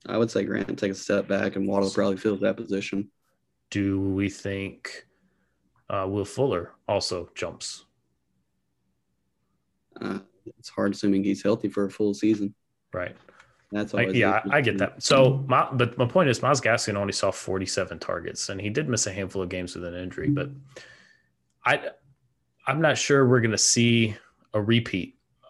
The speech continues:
Speaker 2: of last year with Gaskin because of what Andrew said. Like, the Dolphins wanna push the ball. Like, they signed two guys that can fly down the field.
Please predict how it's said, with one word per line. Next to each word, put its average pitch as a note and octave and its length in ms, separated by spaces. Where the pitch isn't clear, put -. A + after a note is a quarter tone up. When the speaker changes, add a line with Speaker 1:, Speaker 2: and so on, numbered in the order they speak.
Speaker 2:
of G2 360
last G2 380
year F2+ 140
with F2+ 160
Gaskin F#2 580
because A2 640
of F#2+ 200
what F2+ 180
Andrew F2 340
said. - 360
Like, - 340
the - 80
Dolphins A#2+ 440
wanna G#2+ 180
push - 260
the - 80
ball. - 440
Like, F#2+ 140
they B2 140
signed G#2+ 340
two A#2 220
guys F#2 400
that - 240
can F2+ 200
fly F#2+ 720
down D#2+ 340
the D2 60
field. - 400